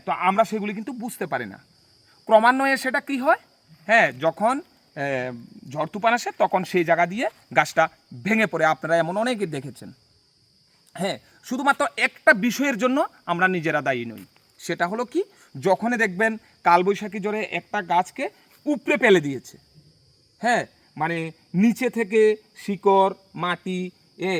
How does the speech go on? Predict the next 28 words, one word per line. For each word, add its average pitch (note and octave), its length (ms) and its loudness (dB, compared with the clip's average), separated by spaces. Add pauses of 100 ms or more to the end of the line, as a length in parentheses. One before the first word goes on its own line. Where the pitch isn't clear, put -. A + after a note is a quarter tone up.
(140)
এগুলিকে G3 400 2 (260)
একদম E3+ 280 -2 (300)
একত্র F3+ 440 -2
করে G3 220 2 (140)
সেটাকে E3+ 360 -6 (180)
উপর A3+ 200 -2
করে F#3+ 180 0
ফেলে C#3+ 220 -4
দিয়েছে, B2+ 280 -8 (140)
শুধুমাত্র B3 560 -4 (640)
সেই D4+ 300 0
কাজের A#3 340 4
জন্য A3+ 220 0 (280)
আমরা D#3+ 260 2
একমাত্র E3 380 -4
দায়ী C#3+ 300 0
না, G#2 120 -12 (340)
সেটা E3 340 2
শুধুমাত্র A#3+ 440 -4 (380)
প্রকৃতি G#3+ 460 -4
দায়ী। G2 180 -14 (460)
আর E3 140 6 (100)
এছাড়া A3 400 4 (360)
রাবার E3 300 4
গাছের G#3+ 340 4
যে F3 180 4
সকল, A3+ 400 0 (460)
এ, - 20 6